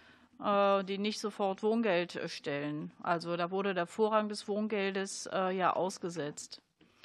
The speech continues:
Also was heißt es dann für die potenziellen Wechselhaushalte, denn wenn die dann gerade nicht beantragen dürfen? Also werden die Jobcenter oder die Bürgerstellen eventuelle Anträge dann ablehnen, äh, weil sie noch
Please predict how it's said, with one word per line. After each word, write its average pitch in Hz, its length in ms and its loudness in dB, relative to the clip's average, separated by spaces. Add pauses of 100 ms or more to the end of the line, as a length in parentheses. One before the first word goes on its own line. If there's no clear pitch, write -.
(380)
Also 185 280 0
was 190 240 6
heißt 214 320 6
es 208 160 -6
dann 180 240 0
für 185 160 -6
die 185 80 -6
potenziellen 190 680 -2
Wechselhaushalte, 175 1160 0
denn 185 400 -4
wenn 185 100 -2
die 190 140 -4
dann 185 180 -2
gerade 185 320 4
nicht 196 240 -6
beantragen 180 640 2
dürfen? 151 560 -8 (720)
Also 180 260 -2
werden 190 240 4
die 190 60 -6
Jobcenter 208 680 0
oder 185 100 -2
die 180 60 -2
Bürgerstellen 202 840 2
eventuelle 196 720 2
Anträge 190 460 2
dann 180 160 0
ablehnen, 190 720 -2
äh, 185 400 -2
weil 180 180 0
sie 190 120 2
noch 180 200 -2